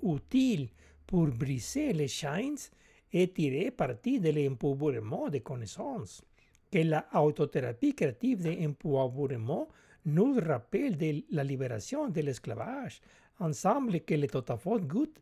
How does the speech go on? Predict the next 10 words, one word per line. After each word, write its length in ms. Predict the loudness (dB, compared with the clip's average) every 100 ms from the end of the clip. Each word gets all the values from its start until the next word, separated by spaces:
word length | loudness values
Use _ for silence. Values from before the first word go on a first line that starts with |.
| 4
<clears throat> 680 | 8 8 4 -20 _ _ -6
goûter, 400 | -4 -2 -2 -4 -12 -20 _ _ -4
inconnu, 720 | 2 4 6 4 6 4 2 -2 _ _ _
se 380 | -2 6 6 6 _ -4
écou-, 560 | -4 -4 -4 0 -2 _ _ -18 -14 -12 -12 2
écoule, 540 | 2 4 4 4 2 -2 _ _ _ _ _ _ _ _ -2
comme 320 | 6 8 8
le 260 | 2 -2 -4
de 120 | -2 0
Saharon. 680 | 0 -2 -2 0 0 0